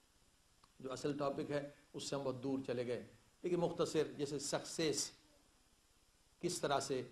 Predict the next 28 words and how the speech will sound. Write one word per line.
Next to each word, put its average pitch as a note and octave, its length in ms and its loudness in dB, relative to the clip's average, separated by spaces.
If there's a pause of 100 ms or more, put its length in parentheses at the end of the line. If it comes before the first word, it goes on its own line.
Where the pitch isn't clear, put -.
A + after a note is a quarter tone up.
(200)
سکسیسفل - 600 -2
لائف D3 360 2
ہو، G3 180 0 (840)
تو E3+ 80 -4
اسلام D#3 340 0
نے D3+ 60 0
بڑے F#3+ 240 -2
خوبصورت C#3+ 500 0
اصول C#3 240 -2
بتلائے B2 400 0
ہیں۔ G#2+ 220 -8 (720)
اس C#3 140 -8
میں C#3+ 100 0
نے C#3+ 80 0
کہا C#3+ 100 0
سیلف F3+ 440 0
کانفیڈنس C#3 760 -2 (1000)
اگر D#3 220 0
نہیں F3 220 0
ہے F3 60 -2
تو F3 100 -6
سکسیسفل D3 580 0
لائف C3 320 2
نہیں A#2+ 120 -4
ہے، G#2 140 -10 (840)
اور C#3+ 140 -2
سیلف A#3 480 0
کانفیڈنس E3+ 680 0